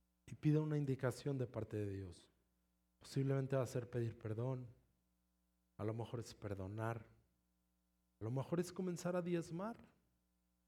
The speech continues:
posiblemente es dejar algunas amistades que en este momento me están haciendo daño.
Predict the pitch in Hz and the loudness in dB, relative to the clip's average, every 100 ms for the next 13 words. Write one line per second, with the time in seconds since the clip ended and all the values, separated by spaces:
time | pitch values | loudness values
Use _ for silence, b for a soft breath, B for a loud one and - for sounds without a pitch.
0 | _ _ _ _ _ _ _ 110 - 127 | _ _ _ _ _ _ _ -12 -4 0
1 | 127 127 135 131 135 120 - 135 - 123 | 2 2 0 2 0 0 0 -2 -2 0
2 | 123 143 143 139 127 135 131 127 123 107 | 4 4 4 0 0 -2 0 0 -2 -4
3 | - 120 131 - 127 123 117 - 131 120 | -2 -2 -2 -4 -4 -2 -4 -4 -4 -4
4 | 120 135 135 131 110 - 95 110 117 131 | -4 -6 -6 -6 -8 -8 -8 -8 -6 -6
5 | 120 120 113 123 143 123 | -6 -4 -2 -2 -4 -8